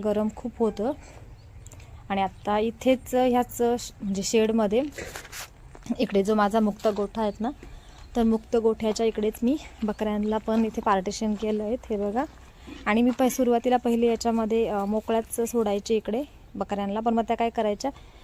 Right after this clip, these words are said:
गायींचा जो चारा आहे ना, तिकडे जाऊन खायच्या त्याच्यामुळे. आणि हे बघा, इकडे बकऱ्या बसल्या आहेत आणि त्या साईडला तिकडे सावली आहेत ना, मग तिकडे सावलीमध्ये बसतात. आणि मी आता वरतून इथे नेट लावणार आहेत, पण मग,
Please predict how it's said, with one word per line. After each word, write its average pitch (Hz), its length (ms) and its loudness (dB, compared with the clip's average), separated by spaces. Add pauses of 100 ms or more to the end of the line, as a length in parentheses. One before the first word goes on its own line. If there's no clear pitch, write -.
(260)
गायींचा 214 380 4
जो 226 100 -2
चारा 214 300 2
आहे 208 300 -2
ना, 214 240 -2
तिकडे 220 240 0
जाऊन 214 280 2
खायच्या 214 360 -2
त्याच्यामुळे. 214 500 0 (760)
आणि 202 120 -2
हे 202 80 0
बघा, 196 220 0
इकडे 202 200 -2
बकऱ्या 208 320 0
बसल्या 214 420 0
आहेत 226 240 -2 (1300)
आणि 208 220 -4
त्या 233 100 4
साईडला 233 340 2
तिकडे 233 220 0
सावली 233 380 4
आहेत 226 140 0
ना, 202 100 -2
मग 208 120 0
तिकडे 214 200 -4
सावलीमध्ये 233 580 4
बसतात. 226 360 0 (540)
आणि 196 140 0
मी 208 120 2
आता 208 220 0
वरतून 220 380 4
इथे 226 240 2
नेट 220 240 2
लावणार 226 420 4
आहेत, 220 380 -2 (420)
पण 196 100 -4
मग, 202 260 -2